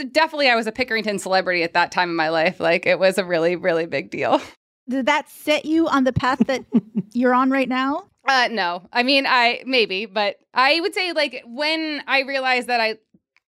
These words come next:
Speaker 1: liked to kind of find maybe not easier ways to make money, but more efficient was when I started babysitting when I was in high school.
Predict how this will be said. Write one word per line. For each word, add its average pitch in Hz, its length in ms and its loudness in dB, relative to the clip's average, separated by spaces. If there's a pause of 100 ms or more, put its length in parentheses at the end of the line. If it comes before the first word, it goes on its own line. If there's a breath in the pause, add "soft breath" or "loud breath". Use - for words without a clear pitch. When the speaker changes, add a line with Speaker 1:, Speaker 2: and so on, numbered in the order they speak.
(260)
Speaker 1:
liked 240 300 0
to 254 100 -2
kind 220 260 0
of 202 240 2
find 226 540 2 (560 soft breath)
maybe 339 180 2
not 294 180 2
easier 285 400 0
ways 311 580 0
to 330 120 0
make 311 300 0
money, 339 260 4
but 294 160 2
more 247 140 2
efficient 247 400 -2
was 233 240 0
when 247 180 0
I 240 60 2
started 262 260 -2
babysitting 240 460 -4
when 254 100 0
I 214 40 2
was 196 80 -2
in 196 60 -4
high 196 140 -2
school. 262 460 0